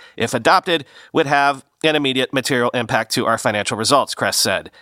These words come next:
Even before Wednesday's report, NVIDIA's stock price had more than tripled for the year, making it the top performer in the S and P five hundred. It jumped to around five hundred dollars after hours, a level that would mark a record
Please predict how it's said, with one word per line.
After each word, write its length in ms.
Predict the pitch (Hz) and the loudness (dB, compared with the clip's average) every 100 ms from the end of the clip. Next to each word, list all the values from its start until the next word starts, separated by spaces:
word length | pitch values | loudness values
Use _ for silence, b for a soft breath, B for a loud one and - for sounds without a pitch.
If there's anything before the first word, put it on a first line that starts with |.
| B B B | B B B
Even 320 | 185 247 262 | -2 2 2
before 340 | 240 220 233 214 | 0 0 2 2
Wednesday's 480 | 202 214 175 202 185 | 0 -2 0 0 0
report, 420 | 180 214 214 - | -2 0 0 2
NVIDIA's 400 | 143 147 190 185 | -2 -2 -2 0
stock 300 | - 175 185 | 2 2 2
price 240 | 170 139 | 0 0
had 160 | 156 139 | 0 2
more 160 | 147 | 0
than 120 | 143 131 | 0 0
tripled 360 | 208 - 196 | 0 0 0
for 100 | 185 | -2
the 80 | 170 | 0
year, 220 | 170 160 | 2 2
making 260 | 156 147 156 | 2 0 -2
it 140 | 147 | -2
the 80 | 123 | -2
top 240 | - 165 | 0 0
performer 380 | 170 - 156 147 | 0 0 0 0
in 120 | 151 | -2
the 100 | 147 | 0
S 200 | - 135 | 0 0
and 80 | 135 | -2
P 120 | 131 | -6
five 220 | 120 123 127 | -2 -2 2
hundred. 340 | 185 190 123 - B B B | 2 2 -2 -6 B B B
It 120 | 113 | -2
jumped 260 | 135 123 | 0 -2
to 100 | 143 | 0
around 320 | 127 123 123 - | 0 2 2 0
five 300 | - 139 139 | 0 2 2
hundred 180 | 143 131 | 0 2
dollars 360 | 143 175 196 | 4 2 0
after 280 | 131 123 120 - | -2 -2 -2 2
hours, 420 | 151 180 202 170 _ _ | 4 4 0 -6 _ _
a 60 | 127 | 2
level 260 | 131 131 127 | 4 2 2
that 160 | 127 | 0
would 160 | 127 120 | 0 0
mark 280 | 127 127 - | 0 0 -2
a 140 | 123 | -2
record 440 | 123 214 233 190 | 2 2 2 0